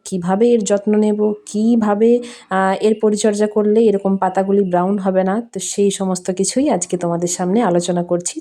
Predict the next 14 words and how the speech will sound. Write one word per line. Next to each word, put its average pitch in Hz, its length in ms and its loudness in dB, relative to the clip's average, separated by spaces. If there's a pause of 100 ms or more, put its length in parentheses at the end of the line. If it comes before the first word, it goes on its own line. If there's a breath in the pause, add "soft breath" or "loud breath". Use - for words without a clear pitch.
চলো 185 280 0 (360 loud breath)
পুরো 247 180 -4
ভিডিওটা 240 420 2
দেখতে 220 300 0
থাকো, 226 280 0
স্কিপ 202 380 -6
করো 208 240 2
না, 262 180 0 (320 loud breath)
দেখবে 214 300 0
অনেক 202 240 2
কিছু 202 240 -2
তোমরা 196 260 2
জানতে 180 340 0
পারবে, 185 400 0